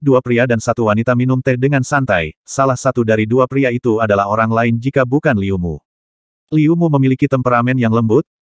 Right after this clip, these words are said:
tanpa ketajaman seorang pendekar pedang, memberikan perasaan kelembutan yang samar-samar kepada orang-orang.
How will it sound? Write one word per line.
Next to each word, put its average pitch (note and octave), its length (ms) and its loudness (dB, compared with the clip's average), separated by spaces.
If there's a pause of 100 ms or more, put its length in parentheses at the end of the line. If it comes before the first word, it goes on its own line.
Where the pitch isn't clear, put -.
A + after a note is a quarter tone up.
tanpa C#3+ 320 0
ketajaman A#2+ 400 0
seorang A2+ 320 0
pendekar A#2+ 400 0
pedang, A2 400 -2 (160)
memberikan C#3 480 0
perasaan A2 400 0
kelembutan A2+ 480 0
yang B2 160 -2
samar-samar C3 560 -2
kepada C3+ 400 0
orang-orang. F#2+ 560 -2